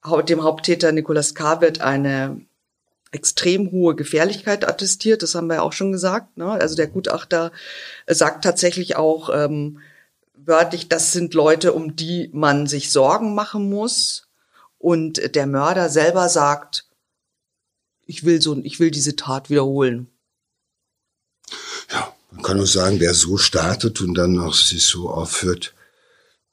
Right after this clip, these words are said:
Speaker 2: bei dem muss man davon ausgehen, dass er so weitermacht.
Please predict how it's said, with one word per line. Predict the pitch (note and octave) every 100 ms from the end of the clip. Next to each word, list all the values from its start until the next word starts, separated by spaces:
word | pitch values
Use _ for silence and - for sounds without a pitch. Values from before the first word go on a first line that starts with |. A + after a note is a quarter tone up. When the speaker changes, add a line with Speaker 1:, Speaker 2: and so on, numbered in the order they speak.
| _ _ _ -
Speaker 2:
bei | E2
dem | E2 E2
muss | E2 E2
man | D#2+ D#2 - - _
davon | - D#2+ D#2
ausgehen, | D#2 D#2+ - D#2
dass | D2+
er | E2
so | C#2+ C2+
weitermacht. | - - F#2 G2 - -